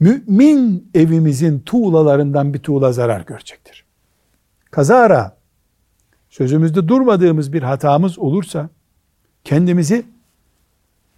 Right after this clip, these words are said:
sözümüzün muhatabı karşısında cezalandırmalıyız. "Yavrum, ben sana işten gelirken çikolata almayı söz vermiştim. Dikkatimden kaçmış, not tutmadığım için unutmuşum.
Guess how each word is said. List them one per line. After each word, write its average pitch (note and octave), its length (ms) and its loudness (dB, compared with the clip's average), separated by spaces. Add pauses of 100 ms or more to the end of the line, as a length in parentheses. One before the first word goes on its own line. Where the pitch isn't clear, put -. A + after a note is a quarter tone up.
(100)
sözümüzün D#3+ 540 0
muhatabı D#3+ 680 0
karşısında D#3+ 680 -4
cezalandırmalıyız. D3 1040 0 (1600)
"Yavrum, D3+ 340 0
ben E3 140 2
sana D3+ 360 -4 (960)
işten E3 400 -2
gelirken D3 560 -2 (1120)
çikolata B3 420 0
almayı C#3 320 -2
söz A2+ 280 -8
vermiştim. G2+ 460 -12 (880)
Dikkatimden E3 580 -4
kaçmış, C#3+ 500 -12
not E3+ 220 -4
tutmadığım C#3 440 -4
için F#3 180 -12
unutmuşum. C#3 600 -8